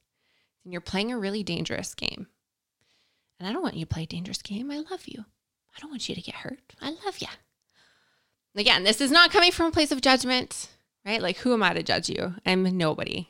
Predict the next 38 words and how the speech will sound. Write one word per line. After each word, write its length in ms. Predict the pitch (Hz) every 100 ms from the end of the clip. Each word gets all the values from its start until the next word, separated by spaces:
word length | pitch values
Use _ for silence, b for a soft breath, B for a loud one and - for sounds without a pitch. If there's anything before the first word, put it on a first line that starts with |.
| -
I'm 260 | 175 175 180
nobody. 540 | 240 302 285 277 269
I'm 180 | 220 185
just 240 | 185 208 247
an 80 |
average 400 | 226 196 220 220
person. 560 | - 190 190 190 185 180
I'm 180 | 160 160
just 320 | 175 185 202
like 240 | 220 214
you. 220 | 185 185 180
I'm 100 | 170
just 180 | 165
like 160 | 185 180
everybody 340 | 165 160 160
else. 240 | - - -
I 160 | 170 180
am 300 | 180 170 -
in 200 | - 175
no 160 | 180 220
position 460 | 220 214 208 - 202
to 100 | 185
judge 280 | 175 160 -
anybody, 560 | 165 - - - 170 - -
okay? 240 | 170 185
So 340 | - 156 160 165 B B B B B B B B B B _ _ _ _ _ _ _ _ -
the 120 | 226
point 460 | 226 - 330 302 285
that 100 | 226
I'm 120 | 233
getting 380 | 208 240 240 185
at 460 | 80 - - - -
by 100 | 196
talking 440 | - 202 240 277
about 240 | 226 160 -
this 420 | - 196 - -
is 180 | 190 170
that 260 | 185 175